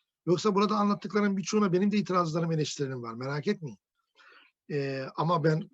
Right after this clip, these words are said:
Gazali ne demek istiyor? Kendi tarihsel bağlamında derdi neydi? Bunu size en iyi şekilde anlatmaya çalışıyorum. Elden geldiğince, aklım yettiğince. Yoksa, e, hiç, bakın,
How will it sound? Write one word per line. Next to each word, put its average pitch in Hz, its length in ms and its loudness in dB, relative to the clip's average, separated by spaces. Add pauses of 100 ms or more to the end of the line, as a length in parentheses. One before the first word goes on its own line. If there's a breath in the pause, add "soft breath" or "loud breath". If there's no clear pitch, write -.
(120)
Gazali 147 520 0
ne 165 120 0
demek 170 240 2
istiyor? 123 540 -6
Kendi 143 280 -6
tarihsel 143 480 -4
bağlamında 151 680 -2 (480)
derdi 147 320 4
neydi? 180 260 0
Bunu 247 140 2
size - 140 -4
en 294 100 2
iyi 262 100 4
şekilde 170 260 0
anlatmaya 143 420 -4
çalışıyorum. 117 560 -8 (240)
Elden 208 320 2
geldiğince, 196 460 4
aklım 165 380 -2
yettiğince. 165 600 2 (500 soft breath)
Yoksa, 151 480 -2 (120)
e, 151 40 -2 (960)
hiç, 208 300 -2 (260)
bakın, 160 340 -2